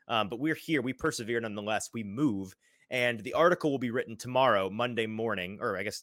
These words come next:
today when you're listening. It's hard to keep track of time because this is, I'm talking to you in the future.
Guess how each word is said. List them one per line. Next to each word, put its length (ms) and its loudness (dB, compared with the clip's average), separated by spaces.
today 440 4
when 140 -8
you're 120 -6
listening. 340 -6
It's 140 -12
hard 260 0
to 80 -16
keep 160 -18
track 220 -8
of 100 -16
time 380 -6
because 240 -16
this 180 -14
is, 180 -14
I'm 100 -16
talking 340 -8
to 60 -10
you 180 -8
in 60 -10
the 60 -14
future. 400 -12